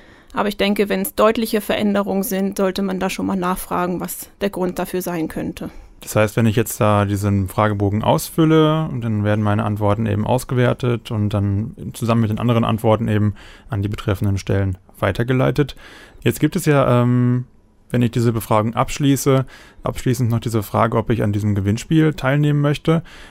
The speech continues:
Speaker 2: und kann da jetzt, äh, einige verschiedene elektronische Endgeräte bei gewinnen. Ist das, äh, bei der Planung dieser Aktion, äh, hat das eine Rolle gespielt, dass dadurch vielleicht auch Studierende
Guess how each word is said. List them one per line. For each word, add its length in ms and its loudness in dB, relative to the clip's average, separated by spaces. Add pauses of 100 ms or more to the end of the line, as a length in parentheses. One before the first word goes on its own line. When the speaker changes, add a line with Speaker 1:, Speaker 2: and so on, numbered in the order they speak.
(100)
Speaker 2:
und 200 0
kann 160 2
da 80 2
jetzt, 240 0
äh, 20 -4
einige 880 -2
verschiedene 400 0
elektronische 520 2
Endgeräte 480 0
bei 140 2
gewinnen. 320 2 (300)
Ist 240 -2
das, 200 2
äh, 180 4
bei 180 2
der 80 2
Planung 540 0
dieser 200 -2
Aktion, 560 -2
äh, 40 -4
hat 220 0
das 140 0
eine 80 4
Rolle 220 4
gespielt, 580 0
dass 220 0
dadurch 320 0
vielleicht 320 0
auch 120 -2
Studierende 800 0